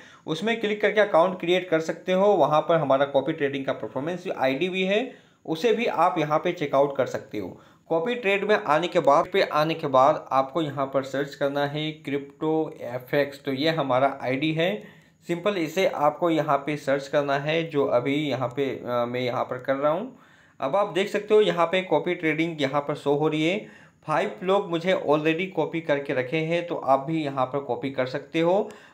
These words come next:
कॉपी के इस ऑप्शन पे आपको यहाँ पे क्लिक करना है। मिनिमम, मिनिमम आपके पास बीस से तीस डॉलर आपके पास होना चाहिए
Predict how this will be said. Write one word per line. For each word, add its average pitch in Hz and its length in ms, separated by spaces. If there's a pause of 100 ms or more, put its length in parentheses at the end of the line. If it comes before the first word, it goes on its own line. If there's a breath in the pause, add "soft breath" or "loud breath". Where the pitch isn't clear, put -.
कॉपी 180 280
के 220 120
इस 202 280
ऑप्शन 165 240
पे 202 340
आपको 151 340
यहाँ 147 260
पे 147 140
क्लिक 156 340
करना 160 220
है। 185 340 (360 loud breath)
मिनिमम, 185 520
मिनिमम 190 380
आपके 196 240
पास 190 380
बीस 165 300
से 196 100
तीस 170 420
डॉलर 156 220
आपके 135 360
पास 139 380
होना 139 220
चाहिए 175 540